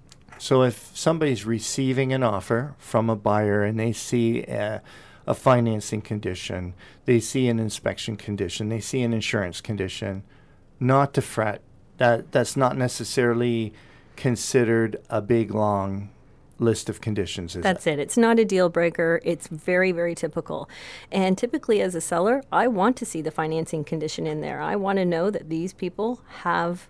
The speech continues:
Speaker 2: the money, that they've gone to the bank, they've got the approvals, it's in writing, so that should anything go wrong on closing date, we've got that letter from the bank saying,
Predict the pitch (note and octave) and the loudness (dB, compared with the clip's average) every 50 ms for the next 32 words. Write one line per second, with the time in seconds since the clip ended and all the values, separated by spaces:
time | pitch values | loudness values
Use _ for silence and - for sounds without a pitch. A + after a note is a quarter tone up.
0 | - - - E3+ E3 D#3+ D3 C#3+ C#3+ C3+ C3 C3+ C#3+ - C#3+ B2 D3 D3 D3 D3 | -16 -10 -4 -4 -2 -2 -2 -2 -4 -6 -8 -10 -10 -10 -8 -6 -6 -8 -8 -6
1 | - D#3+ F3 F#3+ F#3+ A3 F#3 F#3 F3 E3+ - E3 E3 D#3+ D#3+ E3 D#3+ - - - | -4 -2 -2 -2 -2 -2 -2 -2 -4 -2 -2 -4 -2 -2 -4 -4 -6 -10 -10 -8
2 | D3 C3+ C#3 C3 - E3 F#3+ F#3+ - F#3 F3+ E3+ - - - D#3+ D#3+ D3+ D#3 D#3+ | -8 -8 -8 -6 -4 -4 -4 -2 -4 -4 -4 -6 -6 -6 -6 -4 -4 -4 -4 -4
3 | D3+ D#3 D3+ D3+ D3 D3+ - - D3 - - - - G3 G#3 A3 G#3+ F3+ E3+ E3 | -4 -2 -2 -4 -4 -6 -8 -12 -14 -14 -10 -2 0 2 4 4 4 4 2 0
4 | E3 E3 D#3 D#3+ D#3+ D#3 D#3 - - - C#3+ D#3 D#3 - - - - D3 - - | 0 0 0 -2 -2 -2 -4 -6 -8 -8 -6 -6 -8 -8 -10 -10 -10 -10 -6 -2
5 | F#3 G#3 A3+ A#3+ A#3 A#3 A3 G3+ F#3 F3+ F3 F3 E3 E3 E3 E3 E3 E3 E3+ E3+ | 2 2 2 2 2 0 0 0 0 -2 -2 -2 -2 -2 0 0 0 0 0 -2
6 | - - D3+ D3+ D3+ D#3 D3+ D3+ D3+ D3+ C#3+ - - - - - - - - A3 | -2 -4 -8 -8 -6 -6 -4 -4 -4 -4 -6 -8 -10 -18 -20 -20 -20 -6 0 2
7 | A3+ A#3+ G3+ F#3 E3+ D#3 D3 D3 D3 D3 C#3+ - - - - - - - - F#3 | 4 4 4 4 2 0 0 0 -2 -2 -2 -6 -12 -20 -20 -20 -8 -2 0 0
8 | G#3 - - A3 A#3 - G#3 F#3+ - - F3 F3 F3 F3 E3+ - D#3+ E3 D#3+ D#3 | 0 0 0 -2 -2 0 -2 -2 -2 -2 -2 -2 -2 -2 -2 -4 -4 -4 -4 -2
9 | D#3+ D#3 D3+ D3+ D3 - - - D3 C#3+ D3+ D3 D3+ D3+ | -2 -2 -2 -2 -4 -4 -6 -6 -6 -6 -6 -6 -8 -8